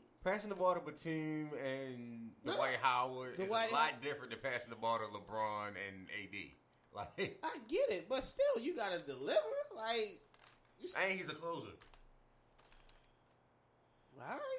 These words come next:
Speaker 2: I, yeah, he, he's a closer for sure.
Speaker 1: I mean, he
Speaker 2: I
Speaker 1: ain't
Speaker 2: give
Speaker 1: had
Speaker 2: you
Speaker 1: many
Speaker 2: that.
Speaker 1: opportunities when you and, and
Speaker 2: I, I
Speaker 1: the
Speaker 2: give you that.
Speaker 1: Hornets,
Speaker 2: He,
Speaker 1: and y'all
Speaker 2: he's a
Speaker 1: behind by
Speaker 2: closer.
Speaker 1: twenty. I mean,
Speaker 2: Yeah, I, I give it. He's a closer.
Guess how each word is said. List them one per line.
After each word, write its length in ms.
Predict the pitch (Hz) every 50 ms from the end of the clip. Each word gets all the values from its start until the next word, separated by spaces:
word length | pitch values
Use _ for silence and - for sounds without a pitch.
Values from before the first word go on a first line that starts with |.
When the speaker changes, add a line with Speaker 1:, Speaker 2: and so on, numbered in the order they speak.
| 523 - -
Speaker 2:
I, 60 | - 262 269 - - -
yeah, 260 | - 440 554 339 185 156
he, 140 | 156 247 392 415 - -
he's 160 | 339 392 339
a 40 | -
closer 320 | - 247 269 311 - 370 247
for 120 | 226 247
sure. 360 | - - 381 - - 175 139 - - - - - - - - -
Speaker 1:
I 80 | 156
mean, 140 | 196 214 196 185 185
he 60 | 202
Speaker 2:
I 60 | 415
Speaker 1:
ain't 80 | 427 392
Speaker 2:
give 120 | 359 427
Speaker 1:
had 100 | 427 440
Speaker 2:
you 60 | 415
Speaker 1:
many 160 | - 294 - -
Speaker 2:
that. 80 | 165 160
Speaker 1:
opportunities 680 | 170 - 131 120 - 165 202 233 196 147 143 143 135
when 120 | 131 143 139
you 420 | 135 135 131 131 127 127 120 117 - 127
and, 240 | 123 120 117 113 -
and 80 | 131 127
Speaker 2:
I, 80 | 233 254 220 220 - - -
I 40 | 262
Speaker 1:
the 60 | -
Speaker 2:
give 40 | -
you 60 | 349
that. 120 | 440 508 151
Speaker 1:
Hornets, 200 | 107 - - -
Speaker 2:
He, 80 | 381
Speaker 1:
and 100 | - -
y'all 140 | 117 120 120 117
Speaker 2:
he's 80 | -
a 40 | 104
Speaker 1:
behind 280 | 104 123 135 127 135 -
by 60 | 101
Speaker 2:
closer. 140 | 98 - -
Speaker 1:
twenty. 240 | 127 170 185 147 120 127 139 143 131
I 40 | 117 107 107
mean, 240 | 107 107 101 95 - - 120
Speaker 2:
Yeah, 220 | - 254 208 160 131
I, 260 | 170 233 269 - - 262
I 40 |
give 160 | 277 311 381 320
it. 60 | 254
He's 160 | 302 359 320
a 40 | 269
closer. 440 | - - 269 302 427 320 247 262